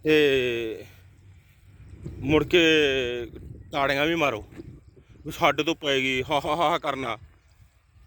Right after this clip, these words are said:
ਜਿਹੜੇ ਦੀ ਫਸਲ ਮਰਦੀ ਆ, ਉਹਨੂੰ ਪੁੱਛ ਕੇ ਦੇਖੋ ਵੀ ਹਾਂ ਯਾਰ, ਕੀ ਉਹਦਾ ਦੁੱਖ ਲੱਗਦਾ।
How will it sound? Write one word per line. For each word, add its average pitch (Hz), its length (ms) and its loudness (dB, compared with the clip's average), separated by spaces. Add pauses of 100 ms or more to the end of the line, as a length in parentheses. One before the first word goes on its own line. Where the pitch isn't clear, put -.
(1500)
ਜਿਹੜੇ 175 300 4 (460)
ਦੀ 127 220 -6
ਫਸਲ 156 300 -4
ਮਰਦੀ 135 340 0
ਆ, 160 60 4
ਉਹਨੂੰ 185 140 2
ਪੁੱਛ 190 200 -2
ਕੇ 160 140 -6
ਦੇਖੋ 139 260 -8
ਵੀ 151 120 -4
ਹਾਂ 131 260 0
ਯਾਰ, 131 140 0
ਕੀ 143 180 -6
ਉਹਦਾ 139 380 -4
ਦੁੱਖ 123 300 -8
ਲੱਗਦਾ। 71 340 -10